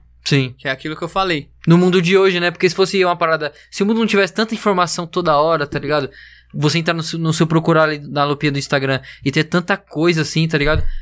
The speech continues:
Speaker 1: Aí podia usar umas, umas artes mais elaboradas,
Speaker 2: É, então,
Speaker 1: tá ligado?
Speaker 2: exatamente, a gente tá no mundo fu-, mano,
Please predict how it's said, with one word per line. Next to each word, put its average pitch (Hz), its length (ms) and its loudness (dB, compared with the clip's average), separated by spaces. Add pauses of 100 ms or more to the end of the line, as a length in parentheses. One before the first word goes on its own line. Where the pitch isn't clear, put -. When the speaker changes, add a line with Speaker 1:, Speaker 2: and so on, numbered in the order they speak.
(120)
Speaker 1:
Aí 196 140 -2
podia 240 320 -4
usar 202 180 0
umas, 185 120 0
umas 165 240 0
artes 160 180 0
mais 160 180 -4
elaboradas, 143 600 2
Speaker 2:
É, 262 40 2
então, 240 100 -4
Speaker 1:
tá 220 80 0
ligado? 185 120 2
Speaker 2:
exatamente, 202 540 -2
a 156 40 -2
gente 160 140 -4
tá 180 100 -2
no 190 80 -6
mundo 190 220 -8 (180)
fu-, 208 220 -8
mano, 190 320 0